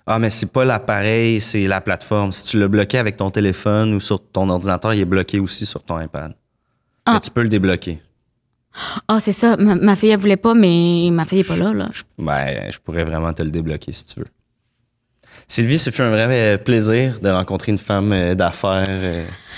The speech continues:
Speaker 2: Mais je te souhaite bonne chance, hein, parce que ça a pas l'air facile, mais, euh, je te dis, continue, on sait jamais. Peut-être qu'un jour, on va te voir dans, euh,
Speaker 1: On se croise les doigts.
Speaker 2: euh, Juste pour rire. Ou, euh,
Speaker 1: On se croise
Speaker 2: je te
Speaker 1: les doigts.
Speaker 2: souhaite, euh, bonne chance.
Speaker 1: Merci. Je te souhaite bonne chance aussi,
Speaker 2: Oui,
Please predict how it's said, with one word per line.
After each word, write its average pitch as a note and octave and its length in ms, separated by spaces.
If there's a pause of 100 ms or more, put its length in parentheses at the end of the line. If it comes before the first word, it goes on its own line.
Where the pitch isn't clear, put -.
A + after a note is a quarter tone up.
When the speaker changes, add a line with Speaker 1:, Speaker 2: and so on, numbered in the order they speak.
(100)
Speaker 2:
Mais C4+ 60
je - 60
te C4 60
souhaite C4 180
bonne A#3 180
chance, G3+ 420
hein, F#3+ 220
parce G3+ 140
que G#3 80
ça G#3 120
a G3+ 40
pas A3 100
l'air A#3 140
facile, A3+ 480
mais, F3+ 240
euh, - 680 (460)
je - 80
te A3+ 140
dis, G#3+ 260
continue, G#3+ 680
on A3 100
sait G3 180
jamais. F#3+ 480
Peut-être G3+ 340
qu'un F#3+ 160
jour, G3 160
on G#3+ 120
va F#3 140
te E3+ 60
voir G3 320
dans, F#3+ 320
euh, - 340 (300)
Speaker 1:
On G2 120
se - 80
croise F#3+ 200
les F3+ 40 (100)
doigts. E3 380
Speaker 2:
euh, F3 40
Juste F3+ 280
pour G3 180
rire. F#3 500
Ou, - 220
euh, - 40 (440)
Speaker 1:
On F2+ 80
se - 80
croise F#2 160
Speaker 2:
je F2+ 40
te - 60
Speaker 1:
les F3+ 120
doigts. G#3 100
Speaker 2:
souhaite, G#3 180
euh, G3 100
bonne F3 220
chance. - 200 (420)
Speaker 1:
Merci. G2+ 380
Je - 160
te G#2 40
souhaite G#2 220
bonne G2 160
chance F#2+ 240
aussi, - 200
Speaker 2:
Oui, G3 60